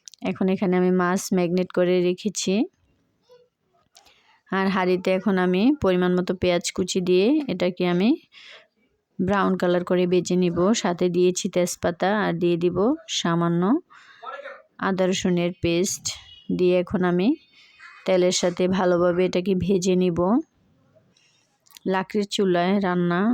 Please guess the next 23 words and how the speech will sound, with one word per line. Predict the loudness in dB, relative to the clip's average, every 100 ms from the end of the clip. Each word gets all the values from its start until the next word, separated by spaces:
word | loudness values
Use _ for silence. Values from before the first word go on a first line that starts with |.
| -2 -6 _ _ _ _ _ -8
অসম্ভব | -6 -2 -2 0 0
মজা | 0 -2 -2
হয় | 0 0
খেতে। | -2 -4 -4 -2 -2 -2 _ -20 -20 _ -20 _
আপনারা | -10 -4 -2 -2
চাইলে | 0 0 2
এইভাবে | 2 0 0 0 0 0
গ্রামে | -2 0 0 0 0
লাকড়ির | -2 -4 -4
চুলায় | -2 0 0
রান্না | 0 -2 -2
করে | -2 -2
খেতে | -4 -4
পারেন। | -4 -2 0 0 0 -4 _ _ _ _ _ _ _ _ _ _ _ _ _ -10
গ্যাসের | -4 -2 -2 -2
চুলা | 0 0 0
থেকে | -2 -2 0
এই | 0
চুলার | 0 0 0
রান্নার | 0 0 0 0
মজা | 0 0 0 0 -2 -8
অনেক | -4 -2 -2
বেশি। | -4 -4 -2 -2